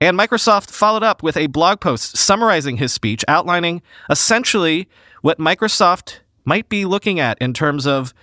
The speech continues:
what a modern O S should look like. Let me read the key paragraph. These new modern P Cs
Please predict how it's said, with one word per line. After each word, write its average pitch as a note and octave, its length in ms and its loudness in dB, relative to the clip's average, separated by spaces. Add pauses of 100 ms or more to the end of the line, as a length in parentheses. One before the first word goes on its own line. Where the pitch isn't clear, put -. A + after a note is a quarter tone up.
(280)
what G2+ 280 -2
a A#2+ 180 0
modern C#3 680 0
O C3 180 2
S - 440 -2
should A#2+ 240 0
look A#2+ 180 -4
like. - 440 -6 (300)
Let A2 120 -4
me A#2+ 100 -2
read B2 340 -4
the A2+ 180 -4
key C#3 320 -4
paragraph. A#2 800 -2 (840)
These E3+ 220 0
new A3 180 0
modern G#3 340 2
P G#3 140 -2
Cs G3+ 760 -2